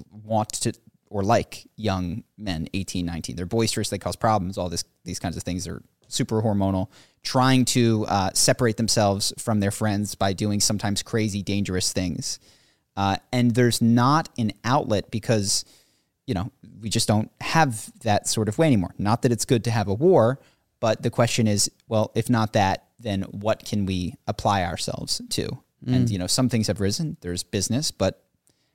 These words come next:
Speaker 1: uh, what happens to all the men that are left behind? In the past, they maybe didn't make it, they died,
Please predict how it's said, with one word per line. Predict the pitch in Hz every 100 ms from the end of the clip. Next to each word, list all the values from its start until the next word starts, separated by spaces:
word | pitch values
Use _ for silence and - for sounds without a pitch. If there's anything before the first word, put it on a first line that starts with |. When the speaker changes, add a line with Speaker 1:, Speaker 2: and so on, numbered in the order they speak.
| _ 90
Speaker 1:
uh, | 87 80
what | 101
happens | 110 120 110
to | -
all | 107
the |
men | 110 110
that | 107
are |
left | 107 -
behind? | 98 139 101 60 -
In | 92
the |
past, | - 143 113 - - - _ _ _
they | 101 92 90 87 87 - _ _
maybe | - 87
didn't | 92 76
make | 104 113
it, | 170 -
they | - 92
died, | 104 101 127